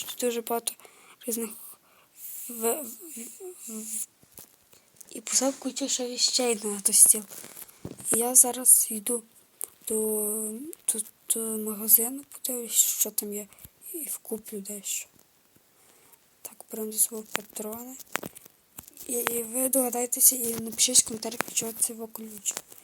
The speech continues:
Я спускаюсь поки що. Ви, і ви пишіть в коментарях, від чого може бути цей ключ.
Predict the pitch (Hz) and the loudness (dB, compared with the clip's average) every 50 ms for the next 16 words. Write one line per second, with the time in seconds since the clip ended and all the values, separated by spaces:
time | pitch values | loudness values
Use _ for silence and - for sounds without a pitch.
0 | - - - - - - _ - _ _ _ - _ - - _ _ _ - - | -14 -12 -12 -12 -12 -16 _ -20 _ _ _ -20 _ -20 -20 _ _ _ -6 -6
1 | - - - - - 247 233 - - - - 233 - - - 226 226 233 - - | -6 -8 -8 -4 0 6 6 6 6 8 8 8 8 8 4 -2 -4 -6 -8 -8
2 | - - 262 254 - - 220 - - - - - - - - - - - - - | -6 -6 -6 -6 -6 -6 -6 -4 -4 -4 -8 -10 -16 -20 -20 -20 -20 -20 -20 -20
3 | - - - - _ _ _ _ _ _ _ _ _ _ - - - - - _ | -20 -20 -20 -20 _ _ _ _ _ _ _ _ _ _ -16 -16 -16 -16 -20 _
4 | _ _ _ - - - - - _ _ _ _ _ _ _ _ _ _ - - | _ _ _ -18 -18 -16 -18 -20 _ _ _ _ _ _ _ _ _ _ -20 -14
5 | - - - - - - - - - - _ _ _ _ _ _ _ _ _ _ | -14 -12 -8 -8 -8 -8 -8 -10 -12 -16 _ _ _ _ _ _ _ _ _ _
6 | _ _ _ _ _ _ _ _ _ _ _ _ - - 226 240 254 247 - _ | _ _ _ _ _ _ _ _ _ _ _ _ -14 -6 -4 -4 -4 -4 -8 _
7 | _ - - 214 214 240 247 - - - - - - - - 226 - - 220 247 | _ -12 -10 -4 -4 -4 -2 -2 0 0 0 0 -2 -6 -8 -8 -8 -8 -8 -8
8 | - - - - - 226 220 226 240 226 226 226 220 220 - - - - - - | -10 -14 -14 -12 -10 -10 -10 -10 -10 -10 -12 -12 -14 -16 -18 -16 -16 -10 -8 -8
9 | - 220 220 220 - 220 214 208 - - - | -8 -8 -10 -12 -14 -16 -16 -16 -16 -20 -20